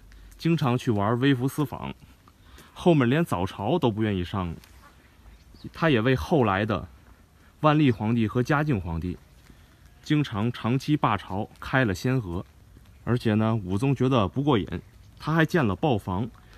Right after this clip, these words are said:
里面藏了许多的岳户美女，还有很多的珍禽野兽啊，天天供着武宗吃喝玩乐。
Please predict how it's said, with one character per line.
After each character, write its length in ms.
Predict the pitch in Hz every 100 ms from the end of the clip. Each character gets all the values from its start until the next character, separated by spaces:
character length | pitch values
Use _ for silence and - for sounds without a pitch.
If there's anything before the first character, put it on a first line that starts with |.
| -
里 120 | - 104
面 140 | 131
藏 240 | 127 123
了 100 | 143
许 240 | 113 - 98
多 160 | 131
的 80 | 143
岳 220 | 113 139
户 300 | 104 101 123 92
美 220 | 98 104
女， 300 | 123 - 92 - - - -
还 140 | -
有 80 | 127
很 280 | 101 87 92
多 160 | 156 165
的 80 |
珍 240 | 98 143 139
禽 180 | - 117
野 220 | 98 71
兽 240 | 117 113
啊， 120 | 71 - - - - -
天 220 | - 143
天 160 | 143 151
供 220 | 143 139
着 140 | 98 87
武 240 | 78 80
宗 220 | 87 117 - - - -
吃 240 | - - 117
喝 160 | 120
玩 220 | 110 80 95
乐。 140 | 113